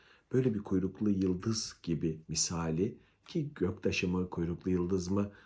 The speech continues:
o da tartışılır ama kuyru-, göktaşı demek daha doğru olur. İşte böyle bir gök cismi bu filme göre dünyaya çarpacak, büyük bir, e, tsunami'ye yol açacak,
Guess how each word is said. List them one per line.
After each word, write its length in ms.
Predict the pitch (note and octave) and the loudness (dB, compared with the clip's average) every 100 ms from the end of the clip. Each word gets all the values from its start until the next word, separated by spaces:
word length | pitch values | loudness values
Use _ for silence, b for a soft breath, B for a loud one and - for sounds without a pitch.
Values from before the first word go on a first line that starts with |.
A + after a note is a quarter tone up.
| B _ | B _
o 60 | G2+ | -6
da 120 | F2+ | -4
tartışılır 460 | D#2+ D#2 - A2 C#3+ | -4 -6 -4 -2 0
ama 260 | F#2+ C2 | -2 -4
kuyru-, 320 | - F#2 - - | -2 -2 -2 -4
göktaşı 580 | F#2 - - E2 - | -4 -4 -10 -8 -6
demek 340 | D#2+ E2+ F#2 - | -4 -4 -6 -8
daha 280 | D#2 D#2+ D#2 | -4 -4 -4
doğru 280 | C2+ C2+ | -6 -8
olur. 380 | B1+ C#2+ B2+ D3 B B B B | -8 -6 -4 -4 B B B B
İşte 400 | - - C#3 - - | -6 2 4 4 -2
böyle 520 | A#2 G2 A#2 C3 G2 | -4 2 4 4 2
bir 120 | F#2 | 2
gök 220 | G2+ G#2 | 2 0
cismi 380 | - - - A#2 | 0 -4 -2 0
bu 80 | G2+ | -2
filme 540 | F#2 - G2+ F#2+ G2+ | -4 -4 0 2 2
göre 380 | F#2 E2 F#2+ A2+ B B B _ | 2 0 0 -2 B B B _
dünyaya 540 | F#2 F#2 F#2 F2+ F2 - | 2 4 2 0 -2 -4
çarpacak, 640 | E2 D#2+ D#2 E2 F#2+ G#2 - b b b b b F2 | -6 -4 -4 -2 -4 -6 -18 b b b b b 0
büyük 280 | G2+ C3 - - - | 2 2 -2 -16 -2
bir, 300 | F2 - - | -2 -2 -8
e, 480 | C#2+ D#2+ D#2 D2 C#2+ | -4 -2 0 -2 -4
tsunami'ye 560 | - - F#2 F2 D#2+ D2+ | -8 -4 -2 0 0 0
yol 180 | D#2 | 0
açacak, 680 | D#2 D#2 D2 F#2+ G#2 - - | -2 -4 -2 -2 -2 -6 -20